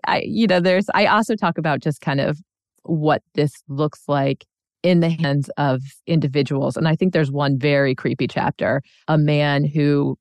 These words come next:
came to me, 'cause I write about facial recognition technology,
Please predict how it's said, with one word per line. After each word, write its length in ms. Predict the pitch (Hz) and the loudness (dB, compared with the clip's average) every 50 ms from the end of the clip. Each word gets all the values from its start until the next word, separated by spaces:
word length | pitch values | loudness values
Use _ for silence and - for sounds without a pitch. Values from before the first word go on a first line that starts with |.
| _ - | _ -4
came 280 | - 175 170 202 214 208 | -2 0 2 4 4 4
to 100 | - 180 | 2 2
me, 160 | 143 131 127 | 0 0 0
'cause 160 | - 165 139 | -2 -2 -2
I 80 | 131 127 | -2 -2
write 160 | 135 135 131 | -2 -2 0
about 240 | 135 131 131 - - | 0 0 -2 -2 -2
facial 260 | 151 170 180 - 151 | -4 -4 -4 -4 -6
recognition 560 | - 127 131 139 - 147 131 131 - 131 127 | -8 -4 -6 -6 -4 -4 -4 -4 -4 -6 -4
technology, 640 | - 147 131 - 139 135 139 135 123 127 131 143 | -2 -2 -4 -2 -4 -4 -4 -2 -2 -2 -4 -4